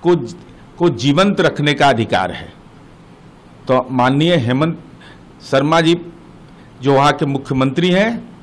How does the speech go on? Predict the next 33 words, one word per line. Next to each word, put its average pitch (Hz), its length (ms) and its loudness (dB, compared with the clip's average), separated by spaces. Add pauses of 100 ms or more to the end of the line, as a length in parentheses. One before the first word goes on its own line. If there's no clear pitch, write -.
(160)
मैं 131 100 0
उनसे 147 360 0
जानना 131 420 2
चाहता 92 400 -6
हूँ - 100 -16 (1160)
कि 151 140 0 (120)
आपने 165 480 2
शुक्रवार 180 680 2
के 165 200 -2
दिन, 165 280 -2
रमज़ान 139 600 2
के 147 180 -2
दिन 95 220 -8 (720)
होने 160 280 2
वाली 160 340 2
छुट्टी - 480 -6
पर 208 180 0
तो 202 140 -2
आप 143 220 2
रोक 131 240 0
लगा 117 280 2
रहे 107 160 -2
हैं 85 200 -10 (960)
और 131 200 0
कहते 143 280 0
हैं 190 120 0
कि 165 60 -6
इससे 170 220 -4
कार्य 170 360 0
क्षमता 151 420 0
बढ़ेगा। 104 460 -2 (920)
तो 123 60 -4
हिंदू 143 420 0